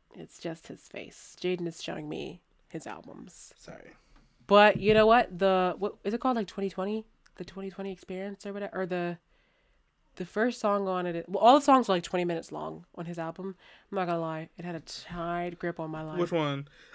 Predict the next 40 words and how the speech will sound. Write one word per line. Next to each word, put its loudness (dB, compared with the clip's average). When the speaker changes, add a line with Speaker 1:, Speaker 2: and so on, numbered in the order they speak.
Speaker 2:
Oh, 8
the, 6
uh, 4
Speaker 1:
The 2
one 6
with, 0
the -2
one 0
that -2
has -4
Jay-Z -4
Speaker 2:
Yeah, 6
Speaker 1:
on 0
Speaker 2:
twenty 0
twenty 2
Speaker 1:
it. 2
Speaker 2:
Experience, -4
yeah. -6
I 0
was 0
gonna -2
go 0
Speaker 1:
I'm 2
Speaker 2:
back 4
Speaker 1:
not 6
Speaker 2:
and 6
Speaker 1:
gonna 10
Speaker 2:
listen. 10
Speaker 1:
lie. 12
I -2
listened -2
to -2
that -2
all 4
the 0
time -4
back -10
in -8
the -8
day. -10